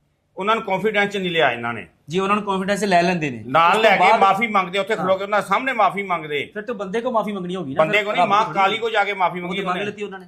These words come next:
Speaker 1: ਉਹਨੇ ਮਾਂ ਕਾਲੀ ਕੋਲ ਜਾ ਕੇ ਮਾਫ-, ਪਰ ਉਹਨਾਂ ਨੂੰ ਖੁਲਾਰ ਕੇ ਮੰਗਦੇ, ਉਹਨਾਂ ਦੇ ਮਨ ਨੂੰ ਤਸੱਲੀ ਵੀ ਸਾਡੇ ਸਾਹਮਣੇ ਇਹਨੇ ਮਾਂ ਕਾਲੀ ਕੋਲ ਮਾਫੀ ਮੰਗੀ ਆ।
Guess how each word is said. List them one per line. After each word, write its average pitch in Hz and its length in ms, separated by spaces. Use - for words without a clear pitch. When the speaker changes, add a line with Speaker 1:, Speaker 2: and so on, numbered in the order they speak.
Speaker 1:
ਉਹਨੇ 185 160
ਮਾਂ 190 220
ਕਾਲੀ 180 280
ਕੋਲ 233 140
ਜਾ 214 120
ਕੇ 202 60
ਮਾਫ-, 185 300
ਪਰ 214 120
ਉਹਨਾਂ 226 340
ਨੂੰ 247 80
ਖੁਲਾਰ 202 300
ਕੇ 214 100
ਮੰਗਦੇ, 180 260
ਉਹਨਾਂ 226 220
ਦੇ 240 80
ਮਨ 202 160
ਨੂੰ 208 100
ਤਸੱਲੀ 202 340
ਵੀ 233 80
ਸਾਡੇ 190 240
ਸਾਹਮਣੇ 240 320
ਇਹਨੇ 240 120
ਮਾਂ 180 220
ਕਾਲੀ 165 240
ਕੋਲ 156 140
ਮਾਫੀ 131 260
ਮੰਗੀ 104 340
ਆ। - 60